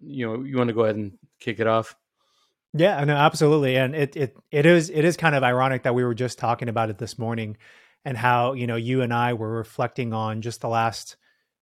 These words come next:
Speaker 2: you know, three years that we've known each other. And, you know, we've got, we're, we're going through this process of really trying to build out our network, our, of agents,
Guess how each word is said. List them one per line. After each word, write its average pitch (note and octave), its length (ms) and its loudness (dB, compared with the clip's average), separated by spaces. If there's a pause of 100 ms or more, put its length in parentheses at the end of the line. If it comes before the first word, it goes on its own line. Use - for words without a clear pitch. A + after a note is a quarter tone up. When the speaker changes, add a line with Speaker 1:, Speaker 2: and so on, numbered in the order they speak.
(200)
Speaker 2:
you C3 80 -8
know, B2 60 -4
three C#3 420 -2
years C3+ 320 2
that C3+ 120 4
we've C3 180 -2
known C3+ 160 0
each C#3 160 -6
other. C#3 440 0
And, A2 400 -8 (1080)
you B2 140 -8
know, A2 80 -4
we've A#2 180 0
got, C#3 240 2
we're, C3 220 -2
we're C3 160 0
going C#3 220 2
through C3+ 100 -6
this A#2+ 160 -4
process A#2+ 420 -4
of A2 80 -6
really A#2 300 -2
trying A#2+ 240 -6
to G#2+ 60 -8
build A2+ 440 -4
out A2+ 300 -4
our A2+ 500 -4
network, A#2 460 -6
our, A2+ 160 -4
of C3 260 -6
agents, A2+ 540 -6